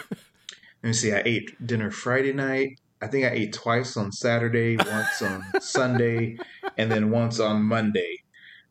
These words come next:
Speaker 2: I mean, because all that food together, there was just so much. But it seemed like I wasn't even making a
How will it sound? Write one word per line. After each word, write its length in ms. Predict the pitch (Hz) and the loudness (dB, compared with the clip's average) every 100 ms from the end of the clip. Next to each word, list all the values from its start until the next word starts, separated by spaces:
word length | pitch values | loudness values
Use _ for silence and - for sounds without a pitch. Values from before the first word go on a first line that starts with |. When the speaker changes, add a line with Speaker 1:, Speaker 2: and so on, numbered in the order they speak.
| _ _ - | _ _ -2
Speaker 2:
I 80 | |
mean, 260 | 135 131 120 | 0 2 2
because 300 | 120 151 135 | 2 2 0
all 240 | - 127 | 2 2
that 220 | 131 127 - | 2 -2 -2
food 200 | 127 123 | -4 -2
together, 280 | 113 107 107 | 0 0 2
there 120 | 120 | 2
was 160 | 120 | 2
just 260 | - 127 127 | 0 0 0
so 160 | 135 120 | 0 2
much. 260 | 120 104 - | 2 0 0
But 100 | 120 | -2
it 220 | 80 139 | 0 -2
seemed 380 | - - - 160 | 0 -2 0 2
like 160 | 135 123 | 2 2
I 40 | |
wasn't 320 | 120 123 120 | 2 2 2
even 160 | 123 117 | 2 2
making 280 | 117 117 | 2 2
a 60 | 107 | 0